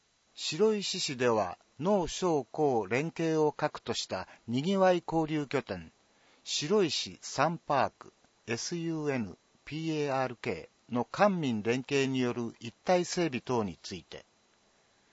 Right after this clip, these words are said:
福島市では、令和六年度から本格稼働を始めた大館山一般廃棄物最終処分場の施設概要や、整備にあたっての地域住民との合意形成等の状況について調査研究を行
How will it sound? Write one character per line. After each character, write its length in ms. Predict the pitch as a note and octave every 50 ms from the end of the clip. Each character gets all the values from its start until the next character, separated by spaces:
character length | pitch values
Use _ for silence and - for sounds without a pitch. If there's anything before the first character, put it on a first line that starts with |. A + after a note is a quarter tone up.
| _ _ _ _
福 260 | _ - E3+ - A3 A3
島 320 | - - A3 G#3+ G#3+ G3
市 160 | - - C3+
で 120 | B2+ C#3 B2+
は、 300 | A#2+ A2+ G2 F#2+ F#2 - _ _ _ _ _ _ _ _ _
令 280 | B2 C#3 D#3 F#3+ G#3 G3+
和 140 | G3+ F#3+ F#3
六 260 | F#3 F3+ - - F#3+
年 280 | F#3+ F#3+ F#3 F3 D#3+
度 120 | C3 C3 A#2
か 160 | - G#2+ G2+
ら 100 | G2+ F#2+
本 320 | F#2+ - A#2 C3+ E3 F#3
格 320 | - - F3 E3+ - - -
稼 180 | - E3+ D#3
働 280 | D#3 D#3 C#3+ B2+ A2+ G#2
を 60 | F#2+
始 300 | F2 - G#2 G2 G#2 A2+
め 160 | A#2 A2+ A2
た 300 | G2+ - A#2 G#2+ G#2+ - -
大 260 | - A2+ C3+ E3+ F3+
館 280 | D3+ F#3 F3 - - E3+
山 320 | D#3+ D#3 D#3 D3+ D3 C#3
一 100 | B2 A2+ _ _
般 220 | - F#3+ F3+ F3+ E3+
廃 260 | C#3+ D#3+ E3+ E3+ D#3+
棄 140 | - - D#3
物 320 | C3 B2 A2 - - F2
最 260 | - - B2+ D3 E3+
終 320 | E3 - - F3 E3 E3 D#3 -
処 120 | - C#3+
分 280 | C3 D3 D#3 D3+ D3+ D3
場 300 | C3 C#3+ D3 C#3+ C#3 C3+
の 120 | C3+ C3+
施 180 | C3 - - B2
設 320 | - D#3 D3+ - - D3
概 260 | B2+ C#3+ C#3+ C#3+ C3 B2
要 220 | A#2 G2 F#2 F2+
や、 260 | E2+ E2 E2 E2 - _ _ _ _ _ _ _
整 380 | - - - - A#3 B3 A#3 G#3
備 140 | D#3 D3+
に 160 | C3 B2+ A#2+ A2+
あ 120 | A2 A2
た 180 | - - C3 B2
っ 40 |
て 220 | - _ - B2+ A#2
の 180 | A2 G#2 F#2
地 300 | F2+ - - - - F#3+
域 240 | G3+ - - G3+ G3
住 260 | F3 E3+ F#3+ G3+ F#3+
民 240 | E3 C#3+ B2 A#2 G#2+
と 160 | - - A2+
の 180 | A2 G#2 F#2+ F2+
合 320 | E2 D2+ G#2 B2 D3+ F3+ G3
意 120 | F#3+ F3+
形 240 | - - G#3 F#3+ E3+
成 260 | - - C#3+ A#2+ A2+
等 240 | - - C3+ B2 A2+
の 160 | G#2+ G2+ F2+
状 220 | D#2 F2 G2+ A#2 C3
況 300 | B2+ - C#3 C3 B2+ B2
に 120 | B2+ A#2+
つ 160 | - - -
い 120 | A#2 G#2 -
て 240 | - - E3 D#3+ - _
調 200 | - - D3+ C3+
査 160 | - - G2+
研 260 | - - G#2 G#2 G#2+ F#2+
究 200 | - G#2+ G#2 G2
を 220 | G2 G2 F#2 F2
行 140 | - -